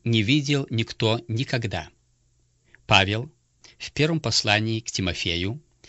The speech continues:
написал следующее славословие Богу: «Царю же веков, нетленному, невидимому,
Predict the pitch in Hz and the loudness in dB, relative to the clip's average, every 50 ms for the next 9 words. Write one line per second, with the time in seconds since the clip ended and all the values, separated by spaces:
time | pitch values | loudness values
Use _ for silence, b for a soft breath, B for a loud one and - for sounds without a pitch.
0 | B B B B 110 117 117 131 123 - - 160 151 156 160 - - - - 123 | B B B B 0 0 0 2 2 2 4 4 2 0 0 0 0 2 2 2
1 | 143 160 147 151 143 - - - - 135 135 139 135 - b b b - - - | 0 0 0 -2 -2 0 0 0 0 -2 -4 -4 -6 -10 b b b -2 0 0
2 | 113 107 104 101 - - - - 139 151 143 135 127 127 117 117 - _ - 113 | 0 0 0 -2 -4 -4 -4 -2 -2 -2 -2 -2 -2 -2 -4 -4 -8 _ -6 -4
3 | 107 110 98 95 87 85 - - _ _ _ _ _ _ _ _ _ _ _ _ | -2 -2 -2 -4 -6 -10 -12 -14 _ _ _ _ _ _ _ _ _ _ _ _
4 | _ _ _ _ _ _ _ - - 123 117 135 156 180 156 143 139 139 - - | _ _ _ _ _ _ _ -2 2 2 4 4 2 0 0 -2 -4 -6 -6 -6
5 | 110 101 - - - 95 101 123 120 - - - _ _ - 120 120 120 - 104 | -6 -6 -6 -4 -4 -4 -2 -4 -4 -8 -14 -20 _ _ -4 -2 -2 -2 -2 0
6 | 95 104 107 107 110 107 110 113 113 113 113 - _ _ _ _ _ - 120 123 | 2 2 2 2 0 -2 -2 -4 -4 -6 -8 -10 _ _ _ _ _ -6 -2 0
7 | 139 143 120 104 98 95 104 98 101 95 101 104 107 117 | 0 2 2 0 0 0 0 -2 -2 -2 -4 -4 -6 -8